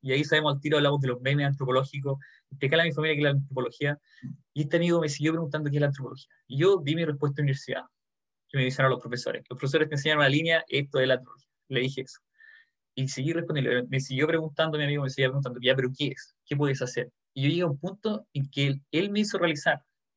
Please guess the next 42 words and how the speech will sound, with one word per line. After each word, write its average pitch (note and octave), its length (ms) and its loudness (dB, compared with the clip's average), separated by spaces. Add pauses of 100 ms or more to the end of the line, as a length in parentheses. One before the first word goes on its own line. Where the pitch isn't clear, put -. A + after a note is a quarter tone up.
(140)
yo D#3 80 0
estando D3+ 340 0
como C3 160 0
en B2 60 -2
segundo C#3+ 320 0
antropología, D#3 400 0
me C3 60 2
hizo C#3 140 -2
realizar C#3+ 320 0
que D#3 80 -8
en C#3+ 40 -2
verdad C3+ 260 0
no, D3+ 180 -4 (800)
el C3+ 100 -2
mercado C3+ 320 2
laboral D#3+ 240 6
es C#3+ 60 2
muy D#3+ 160 0
complejo. C#3 460 -4 (1120)
Y C3 100 -6
como C3+ 200 0
que, B2+ 100 0
wow, C#3+ 420 2 (220)
me C3+ 140 0
chocó, C#3+ 320 4
pero D3+ 460 6 (720)
dije, C3+ 260 -2
"No, C3 160 6
si C3+ 120 -10
tiene C3+ 180 4
que C#3 80 6
haber C3+ 140 8
algo, C#3+ 400 4
algo C3 300 2
más B2+ 180 4
allá". B2+ 260 4 (600)
Y, B2+ 380 -2 (220)
y C3+ 40 6
ahora D3+ 180 6
mirándolo D#3+ 300 2
en D3 60 -2
retrospectiva, D#3 680 0